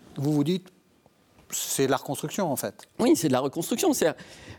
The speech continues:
Speaker 2: le, le, le problème, entre guillemets, pour l'institution, c'est que c'est pas simplement qu'il y a une affirmation théorique de l'autonomie du sujet par des nouvelles philosophies politiques. Voilà.
Speaker 1: Mm.
Speaker 2: Euh, sinon, d'ailleurs, elles, ces philosophies politiques n'auraient pas connu le succès qu'elles ont connu, et les États libéraux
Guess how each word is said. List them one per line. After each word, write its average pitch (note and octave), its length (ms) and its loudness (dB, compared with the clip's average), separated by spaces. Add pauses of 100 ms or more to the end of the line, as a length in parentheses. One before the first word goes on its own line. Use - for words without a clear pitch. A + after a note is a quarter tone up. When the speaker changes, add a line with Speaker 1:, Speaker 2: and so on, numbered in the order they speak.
Speaker 2:
le, E3+ 160 2
le, D3+ 540 -2
le D3+ 100 6
problème, E3 920 4
entre C3 280 -2
guillemets, D#3 320 4
pour A#2 160 -6
l'institution, F#3 580 0
c'est - 200 -2
que - 120 -20
c'est - 180 0
pas D#3+ 140 -2
simplement D#3+ 880 2
qu'il C3+ 320 2
y A#2 80 0
a - 20 2
une A2+ 160 2
affirmation C#3 520 -2
théorique D#3 600 2
de A#2+ 80 0
l'autonomie A#2+ 520 0
du A#2+ 100 -4
sujet C#3 480 2
par B2+ 340 -2
des B2 120 0
nouvelles A#2 260 0
philosophies A#2+ 540 -4
politiques. B2 680 -4 (160)
Voilà. B2 140 -6
Speaker 1:
Mm. A#2 40 -12 (480)
Speaker 2:
Euh, G2+ 80 -4
sinon, C3 280 2
d'ailleurs, B2 260 2
elles, A2+ 120 -4
ces - 180 -4
philosophies B2 440 -2
politiques C3+ 360 -2
n'auraient A#2+ 180 0
pas A2 140 -2
connu D#3 480 4
le B2 240 0
succès C#3 480 0
qu'elles A#2 240 -2
ont A2+ 80 -2
connu, D#3 400 2
et B2 60 0
les B2 380 0
États C#3 280 0
libéraux C3+ 680 2